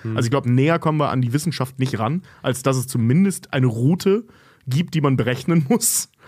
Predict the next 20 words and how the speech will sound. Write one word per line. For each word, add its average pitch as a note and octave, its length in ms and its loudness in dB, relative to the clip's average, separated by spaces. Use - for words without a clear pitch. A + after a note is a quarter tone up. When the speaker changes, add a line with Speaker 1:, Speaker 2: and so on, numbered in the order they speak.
Speaker 2:
Aber B2 200 0
ansonsten A#2+ 680 2
ist - 240 -8
das - 160 -8
halt, G#2+ 360 -6
ja, G2+ 240 -4
also A#2+ 220 -2
t-, C3+ 240 -6
kenn-, - 240 -4
hätten - 180 0
jetzt E3 160 2
auch A#2+ 100 0
einzelne C3+ 360 0
Kontinente A#2+ 540 0
auf A#2 140 -6
einem A2+ 120 -2
fiktiven A#2 360 -2
Planeten A2 340 0
sein F#2 200 -6
können. G2 240 -8